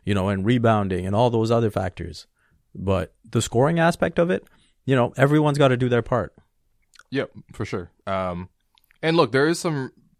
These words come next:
Speaker 2: there is a history of Kyle struggling in game <laughs> one. Um,
Speaker 1: Yeah.
Speaker 2: the official numbers now for his game one averages, um, yeah, so what, nine points a game on twenty-six percent shooting and fifteen percent from three. Game two,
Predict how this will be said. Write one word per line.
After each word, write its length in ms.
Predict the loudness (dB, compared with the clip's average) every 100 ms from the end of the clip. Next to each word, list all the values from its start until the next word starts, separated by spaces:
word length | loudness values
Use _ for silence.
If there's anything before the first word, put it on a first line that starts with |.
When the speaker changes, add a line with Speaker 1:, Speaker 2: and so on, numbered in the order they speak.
| _ _
Speaker 2:
there 260 | -6 -2
is 100 | 0
a 60 | 0
history 300 | 0 0 -2
of 100 | 0
Kyle 200 | 0 0
struggling 340 | 0 -6 -4 -4
in 40 |
game 220 | -4 -4
<laughs> 140 | -4 -4
one. 180 | -6 -8 _ _ _ -14 -10
Um, 80 | -2
Speaker 1:
Yeah. 240 | 2 2 -2 -4
Speaker 2:
the 100 | -4
official 280 | -2 -4 -2
numbers 320 | -2 -4 -4
now 340 | -4 -4 -6 -10
for 380 | -12 -8 -6 -8
his 120 | -10 -8
game 200 | -8 -4
one 140 | -4
averages, 480 | -4 -4 -6 -10 -10 _ _ _ _ _ _ _
um, 720 | -10 -8 -8 -8 -10 -10 -12 -16 _ _ _ _ _ _ _ _ _ _ -20 -6
yeah, 160 | -6
so 340 | -4 -4 -4 -4
what, 220 | -8 -8
nine 300 | -6 -4 -4
points 240 | -2 -4 -4
a 40 |
game 340 | -4 -4 -4 -4
on 340 | -4 -2 -4
twenty-six 480 | -6 -6 -6 -6 -10
percent 280 | -10 -8 -8
shooting 320 | -8 -10 -10 -16 _ _ _ -6
and 220 | -6 -4
fifteen 300 | -6 -4 -6
percent 260 | -6 -8 -8
from 100 | -8
three. 200 | -8 -8 _ _ _
Game 160 | -4 -2
two, 260 | 0 0